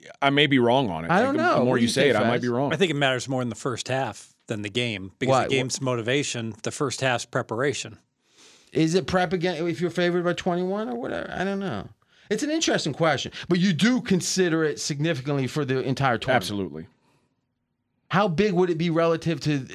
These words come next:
Speaker 2: Kansas going out west? Meaning whatever factor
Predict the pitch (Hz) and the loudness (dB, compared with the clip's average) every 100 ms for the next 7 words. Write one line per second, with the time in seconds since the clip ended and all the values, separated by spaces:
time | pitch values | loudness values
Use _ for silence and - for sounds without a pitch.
0 | - - 165 139 - 156 139 135 131 120 | -8 -2 0 0 0 2 2 2 2 2
1 | 117 92 - - - 156 165 143 151 180 | 2 0 -4 -12 -6 0 2 2 2 2
2 | 240 - 220 190 175 - 139 110 104 | 0 -2 2 2 2 0 0 0 -2